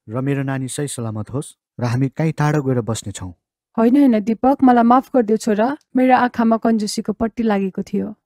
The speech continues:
Speaker 2: मैले गलतलाई सही सम्झी पठाएँ, मलाई माफ गरिदेऊ दीपकको पापा।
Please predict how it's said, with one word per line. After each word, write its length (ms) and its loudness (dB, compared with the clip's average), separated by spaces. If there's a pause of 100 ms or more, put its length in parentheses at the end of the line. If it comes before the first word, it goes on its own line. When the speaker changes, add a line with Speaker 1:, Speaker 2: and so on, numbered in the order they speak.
(260)
Speaker 2:
मैले 260 4
गलतलाई 420 0
सही 220 0
सम्झी 320 2
पठाएँ, 540 -4 (320)
मलाई 200 2
माफ 280 2
गरिदेऊ 260 0
दीपकको 400 -4
पापा। 400 -4